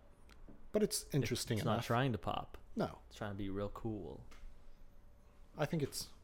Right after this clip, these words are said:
Speaker 1: I think it's a great middle of the road.
Speaker 2: Yeah. It's a good jersey.
Speaker 1: Yeah.
Speaker 2: What are you, what are you typing in now?
Speaker 1: Just our,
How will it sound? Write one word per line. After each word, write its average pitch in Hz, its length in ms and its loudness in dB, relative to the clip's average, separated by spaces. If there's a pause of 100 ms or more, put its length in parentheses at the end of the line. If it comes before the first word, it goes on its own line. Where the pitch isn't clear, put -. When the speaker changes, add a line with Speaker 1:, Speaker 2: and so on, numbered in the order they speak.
(600)
Speaker 1:
I - 40 -8
think 151 200 0
it's - 120 -2
a 120 40 4
great 135 360 6 (680)
middle 120 300 6
of 110 80 4
the 110 80 4
road. 92 400 4 (420)
Speaker 2:
Yeah. 113 180 2 (720)
It's - 80 -8
a 139 40 4
good 123 180 6
jersey. 107 400 0 (360)
Speaker 1:
Yeah. 113 100 2 (3000)
Speaker 2:
What 113 140 0
are - 20 2
you, 107 120 4
what 107 100 2
are 107 40 4
you 101 60 0
typing 101 360 -2
in 98 140 0
now? 95 300 -4 (680)
Speaker 1:
Just - 260 -2
our, 107 140 2